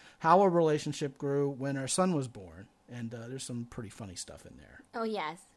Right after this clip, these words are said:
Speaker 1: And if you want some insight into what really goes on in our minds and, uh, what happened to us on pretty much one of the most important days of our lives and how it relates to dating and relationships in general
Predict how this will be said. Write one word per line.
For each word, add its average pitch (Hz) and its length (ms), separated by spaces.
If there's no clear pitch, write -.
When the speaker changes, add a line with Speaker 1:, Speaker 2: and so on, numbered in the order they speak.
Speaker 1:
And 180 120
if - 80
you 196 80
want 208 140
some 180 160
insight 165 440
into 156 280
what 147 160
really 165 280
goes 147 280
on 139 140
in 139 100
our 135 120
minds 127 460
and, 120 280
uh, 113 340
what 135 140
happened 135 320
to 135 140
us 135 180
on 120 180
pretty 147 340
much 135 360
one 131 80
of 135 60
the 131 100
most 131 120
important 131 360
days 127 180
of 127 80
our 127 100
lives 123 300
and 120 80
how 147 160
it 139 80
relates 143 380
to 156 140
dating 139 280
and 139 80
relationships 139 560
in 135 100
general 196 440